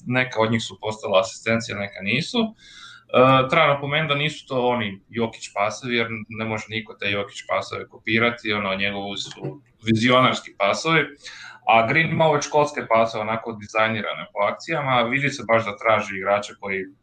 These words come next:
ono, protrčava kroz reket. I jako mi se on sviđa kao, e, small ball petica, kad uđe s klupe da zamijeni Jokića, a može, naravno, igrati četvorku.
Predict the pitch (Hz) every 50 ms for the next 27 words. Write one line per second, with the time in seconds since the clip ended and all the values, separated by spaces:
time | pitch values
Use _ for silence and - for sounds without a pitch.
0 | _ _ 95 90 90 90 - _ - 101 107 110 107 104 - - 110 98 98 98
1 | - 101 101 98 98 - - _ 104 104 98 - - - - _ _ - - -
2 | - - - - - - - - - - - - 143 143 143 156 160 165 165 160
3 | 156 147 139 131 - - 151 135 135 - 139 135 120 113 107 - - 117 107 101
4 | 98 95 - _ _ _ _ - 104 101 101 - - 117 113 107 107 107 101 98
5 | - - 117 120 117 - 165 - - 135 123 120 117 117 - - _ _ _ -
6 | 110 117 117 110 107 - - - - 113 113 113 113 120 101 98 98 98 107 110
7 | 113 110 107 110 127 147 170 - - 135 - - 127 120 120 117 117 117 113 110
8 | 107 104 101 101 107 107 101 98 95 101 107 - - - - - _ _ 104 110
9 | 120 131 135 - 185 185 170 -